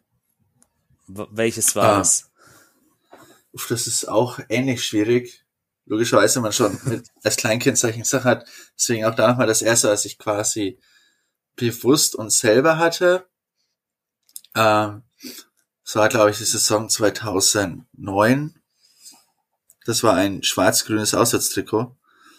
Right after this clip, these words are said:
Speaker 2: Das, äh, hatte ich, glaub ich, zum Geburtstag bekommen. Und das war das erste Trikot, das ich dann auch se-, äh, wo ich dann auch einen Flock drauf bekommen hab mit eigener Rückennummer und eigener Namen. Das war, das hab ich, äh, viele Jahre lang stolz getragen, bis ich dann rausgewachsen bin.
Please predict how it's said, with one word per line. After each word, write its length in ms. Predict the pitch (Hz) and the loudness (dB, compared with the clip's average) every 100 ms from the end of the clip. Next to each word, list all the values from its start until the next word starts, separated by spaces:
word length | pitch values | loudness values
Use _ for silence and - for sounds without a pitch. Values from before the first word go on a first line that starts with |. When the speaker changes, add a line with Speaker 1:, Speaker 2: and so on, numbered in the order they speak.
| _ _ _ _ - | _ _ _ _ -4
Speaker 2:
Das, 240 | 107 - | 0 0
äh, 420 | 95 95 92 90 - _ _ _ _ _ _ _ _ - | 2 2 2 0 -4 _ _ _ _ _ _ _ _ -6
hatte 160 | 120 | -4
ich, 180 | 113 - | -6 -4
glaub 240 | 92 98 | 0 2
ich, 80 | 110 | 2
zum 140 | 127 113 | 0 -4
Geburtstag 520 | 117 123 123 156 151 | 0 2 2 0 -2
bekommen. 520 | 147 165 156 156 147 _ _ _ _ _ _ | -4 0 0 -2 -10 _ _ _ _ _ _
Und 480 | 110 110 107 98 - | -2 0 -2 -6 -6
das 160 | 101 - | -2 2
war 100 | 104 | 2
das 140 | 104 | 2
erste 300 | - 120 135 | 2 2 2
Trikot, 300 | - 123 127 | 0 2 2
das 180 | 107 - | 2 0
ich 100 | - | -2
dann 160 | 107 87 | -4 -4
auch 220 | 98 - | -8 -6
se-, 340 | - 101 - - | -2 -2 -4 -2
äh, 180 | 104 95 | -2 0
wo 100 | 104 | 0
ich 80 | 127 | -2
dann 120 | 95 | -4
auch 140 | 110 | -6
einen 100 | 95 | -10
Flock 300 | - 131 - | -2 0 0
drauf 180 | 98 - | -2 -4
bekommen 280 | 92 92 101 | -6 -6 -4
hab 200 | 101 98 | -6 -6
mit 380 | 90 - - - _ - - _ _ | -12 -12 -16 -16 _ -20 -20 _ _
eigener 260 | 98 101 104 | -2 0 0
Rückennummer 440 | 117 120 104 95 | -2 -2 -2 -4
und 60 | 92 | -4
eigener 280 | 85 92 92 | -6 -6 -4
Namen. 260 | 92 104 | -4 -2
Das 200 | 95 - | -2 -2
war, 280 | 92 90 - _ - | 2 2 0 _ -18
das 120 | - 107 | -6 -4
hab 100 | 92 | -4
ich, 180 | - _ - | -8 _ -8
äh, 220 | 92 92 | -4 -4
viele 260 | - 131 113 | 0 2 4
Jahre 260 | 107 104 | 4 4
lang 140 | 98 95 | 2 -2
stolz 300 | - 104 - | -2 -2 -2
getragen, 340 | - 101 95 | -6 -4 -4
bis 140 | 95 101 | -8 -10
ich 60 | |
dann 120 | 104 | -8
rausgewachsen 540 | 95 101 - 80 - 98 | -4 -2 -2 -6 -8 -8
bin. 160 | 85 | -8